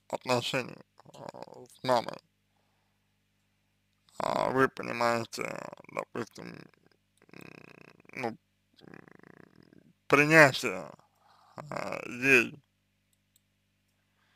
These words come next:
а, ну, вашей позиции, да, вот, к примеру, то,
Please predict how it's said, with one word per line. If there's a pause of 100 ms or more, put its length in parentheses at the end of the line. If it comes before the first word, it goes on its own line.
(1200)
а, (2500)
ну,
вашей
позиции,
да, (640)
вот, (180)
к
примеру, (3000)
то,